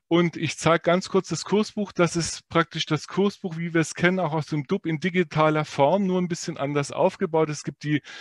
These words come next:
entsprechende Lektion, die Sie schon kennen. Ja. Ähm, man geht dann in das, äh,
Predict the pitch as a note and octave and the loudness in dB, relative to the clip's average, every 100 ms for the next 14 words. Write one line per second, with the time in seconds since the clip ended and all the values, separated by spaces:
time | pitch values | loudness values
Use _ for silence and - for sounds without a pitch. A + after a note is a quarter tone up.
0 | - - - C#3+ - C3+ D3+ D#3 C3 B2+ | -16 -14 -4 -2 -2 0 2 2 2 0
1 | - D#3+ F3+ G#3+ F#3+ D#3+ D3 C#3+ B2 A#2 | -2 -2 2 2 0 -4 -4 -4 -4 -4
2 | - G3 A3 G#3+ G3 C#3 D#3+ E3+ - C#3 | 2 2 2 0 0 2 2 0 -2 -4
3 | C#3 C#3 C#3+ - - - - _ C#3 C3+ | -4 -6 -8 -12 -18 -20 -20 _ 0 2
4 | D3+ D3+ C#3 C3+ C3 - - C#3 C3 A#2+ | 2 2 2 2 0 0 -2 2 4 2